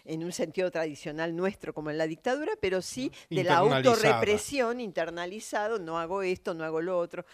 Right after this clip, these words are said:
Speaker 1: no salgo a tal hora, no me he visto de tal manera, no voy por tal
Speaker 2: ¿Y la,
Speaker 1: lado.
Speaker 2: las políticas de discriminación positiva, cómo juegan en esto?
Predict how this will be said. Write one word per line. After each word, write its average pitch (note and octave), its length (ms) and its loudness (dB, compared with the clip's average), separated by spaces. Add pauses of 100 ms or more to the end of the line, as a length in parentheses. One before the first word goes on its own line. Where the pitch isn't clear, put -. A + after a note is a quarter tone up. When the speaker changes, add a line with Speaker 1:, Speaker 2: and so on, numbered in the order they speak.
(140)
Speaker 1:
no D#3 120 -6
salgo E3 320 2
a E3 60 2
tal F3+ 260 2
hora, F3+ 240 4
no D3+ 120 -4
me D3 140 -4
he - 20 -4
visto D#3 280 -6
de D#3 80 2
tal D#3 180 -2
manera, F3 460 -2
no D#3 100 -4
voy C#3+ 160 -4
por C#3 180 -8
tal C3 200 -10
Speaker 2:
¿Y F#3+ 60 -4
la, E3+ 100 -4
Speaker 1:
lado. F3 120 -4
Speaker 2:
las D#3+ 120 0
políticas G#3 500 -4
de C#3 80 2
discriminación C3 720 -4
positiva, A2 800 -10
cómo E3 300 -8
juegan F#2+ 420 -8
en F#2 160 -14
esto? - 380 -20